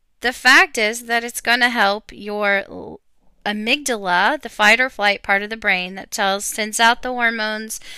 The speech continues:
and the adrenaline and the epinephrine that causes your anxiety and your panic attacks. It's going to start to calm that down, because then the prefrontal cortex, the logical part of the brain that's right behind your forehead,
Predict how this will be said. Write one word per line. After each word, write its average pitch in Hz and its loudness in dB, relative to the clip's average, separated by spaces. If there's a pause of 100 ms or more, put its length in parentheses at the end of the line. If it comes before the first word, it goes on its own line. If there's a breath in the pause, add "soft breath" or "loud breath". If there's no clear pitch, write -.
(240 loud breath)
and 196 -6
the 247 -2
adrenaline 240 0
and 208 -6
the 208 -8
epinephrine 208 0
that 196 -10
causes 202 -2
your 214 -2
anxiety 214 0
and 220 -10
your 220 -8
panic 196 -8
attacks. 190 -2 (400 loud breath)
It's 226 -8
going 196 -10
to - -6
start - -4
to - -12
calm 180 -10
that 175 -10
down, 240 2 (340 loud breath)
because 214 -8
then 208 -2
the 185 -6
prefrontal 240 -4
cortex, 180 -6
the 185 -10
logical 214 0
part 180 -2
of 180 -12
the 180 -12
brain 180 -6
that's 196 -12
right 220 0
behind 254 -4
your 208 -8
forehead, 269 -2